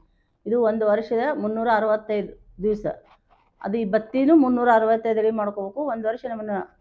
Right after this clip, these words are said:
ಸಂಸಾರದಿಂದ ಪಾರ್ ಮಾಡಿದಪ್ಪ, ಯಾವುದು ವಿಘ್ನಗಳಿರ್ಲಾರ್ದಂಗ ಅಂತ ಹೇಳಿ ಈ ಬತ್ತಿ ಮಾಡಿ ಹಚ್ಚೋದ್ರಿಂದ ಎಲ್ಲ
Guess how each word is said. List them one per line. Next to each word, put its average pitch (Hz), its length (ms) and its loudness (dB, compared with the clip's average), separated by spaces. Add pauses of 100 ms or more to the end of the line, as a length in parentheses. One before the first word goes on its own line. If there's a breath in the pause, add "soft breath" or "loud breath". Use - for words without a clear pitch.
(380)
ಸಂಸಾರದಿಂದ 220 600 2
ಪಾರ್ 208 320 2
ಮಾಡಿದಪ್ಪ, 202 360 -2 (120)
ಯಾವುದು 185 480 0
ವಿಘ್ನಗಳಿರ್ಲಾರ್ದಂಗ 185 880 -2
ಅಂತ 175 200 -4
ಹೇಳಿ 233 440 -4 (360 soft breath)
ಈ 190 40 -2
ಬತ್ತಿ 180 320 -2
ಮಾಡಿ 202 260 0
ಹಚ್ಚೋದ್ರಿಂದ 190 480 -4 (600)
ಎಲ್ಲ 185 160 0